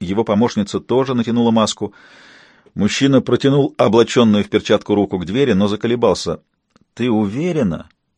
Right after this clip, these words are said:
что сигнализация отключена?" "Ага. Ну, я перерезал наружную линию, но внутри она, наверное, сработает". "Что?" Он покачал головой. "Господи, да они могут сразу же и позвонить.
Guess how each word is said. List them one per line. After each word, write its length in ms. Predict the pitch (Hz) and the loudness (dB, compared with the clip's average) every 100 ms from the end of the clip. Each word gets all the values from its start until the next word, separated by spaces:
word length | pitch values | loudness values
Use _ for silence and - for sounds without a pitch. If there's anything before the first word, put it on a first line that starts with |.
| _ _ - | _ _ -16
что 180 | - 104 | -4 -2
сигнализация 680 | 117 110 135 143 117 - 87 | 0 2 2 2 2 2 -2
отключена?" 500 | - 101 123 85 - _ _ _ _ _ _ _ _ _ _ | -4 -8 -4 -4 -6 _ _ _ _ _ _ _ _ _ _
"Ага. 420 | 92 87 92 120 - _ _ _ _ _ | -4 -2 0 0 -2 _ _ _ _ _
Ну, 500 | - 104 123 123 120 | -8 -4 -4 -6 -10
я 240 | 131 139 151 | -2 2 4
перерезал 560 | 147 143 143 143 131 | 2 2 2 2 2
наружную 460 | 131 135 175 135 110 | 2 2 0 0 0
линию, 300 | 90 78 78 | 0 -2 -4
но 140 | 90 | -4
внутри 340 | 92 107 104 123 | 0 0 2 2
она, 260 | 123 120 | 4 4
наверное, 400 | 110 110 110 110 | 4 4 4 2
сработает". 540 | 107 117 113 87 73 - _ _ _ | 2 2 2 -2 -6 -8 _ _ _
"Что?" 680 | - - - - 180 175 - _ _ _ _ _ _ _ _ _ _ - | -18 -16 -16 -8 -6 -6 -8 _ _ _ _ _ _ _ _ _ _ -2
Он 160 | 117 | -2
покачал 400 | 113 120 - 117 | 0 -2 0 0
головой. 300 | 110 117 107 | 2 2 2
"Господи, 360 | 92 120 - 90 | 0 -4 -6 0
да 140 | 107 | 2
они 140 | 131 165 | 4 4
могут 240 | 170 156 | 2 2
сразу 420 | - 185 196 165 | 0 2 2 2
же 140 | 135 139 | 0 0
и 40 | |
позвонить. 560 | 160 151 175 175 - | -2 0 0 0 -2